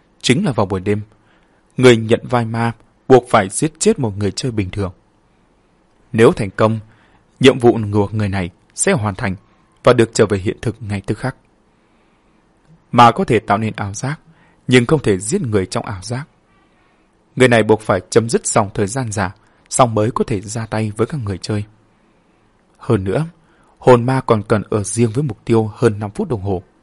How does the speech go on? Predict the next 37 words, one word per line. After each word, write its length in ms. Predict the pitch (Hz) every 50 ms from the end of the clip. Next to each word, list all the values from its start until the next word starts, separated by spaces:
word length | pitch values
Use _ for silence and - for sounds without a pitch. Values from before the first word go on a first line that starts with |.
| _ _ -
mới 120 | 113 135 -
có 80 | 196
thể 200 | - - 104 95
giết 160 | 92 - 170 147
người. 240 | 120 104 98 - 98 - _ _ _ _ _ _ _ _ _ _ _ _ _ _ _ _ _ _ _ _ _ _ _ _ _ _ _ _ _ -
Ngoài 180 | 113 120 117
những 200 | 113 139 185 175
điều 120 | 131 113 98
này 160 | 95 98 92
ra, 260 | 90 110 104 107 110 107 - _ _ _ _ _ _ _
hồn 300 | _ - 127 123 117 120
ma 140 | 135 143 143
còn 180 | - - 110
có 120 | 98 - 156
một 340 | 165 131 110 104 104 - _ _ _ _ -
nhược 260 | 113 113 113 - -
điểm 160 | 120 113 98 95
chí 200 | - - - 147
mạng. 200 | 180 147 110 - - _ _ _ _ _ _ _ _ _ _ _ _ _ _ _ _ _ _ _
Đó 200 | - 113 120 131
chính 180 | 151 - 208 170
là 100 | 120 104
thi 200 | - - 151 147
thể 200 | - 123 107 98
của 140 | - 117 104
người 200 | 95 95 92 90
này 200 | 95 92 87 85 - _ _ _ _ _ _
sẽ 200 | - - - 165 165
bị 200 | 143 123 - -
giấu 360 | 95 101 104 107 113 185 226 - _
ở 140 | - 131 113
một 160 | 101 107 101
nơi 120 | 104 110 110
kín 240 | 110 - 113 113
đáo 160 | 110 104 120 165
nào 160 | 135 101 92
đó 280 | 95 98 101 135 185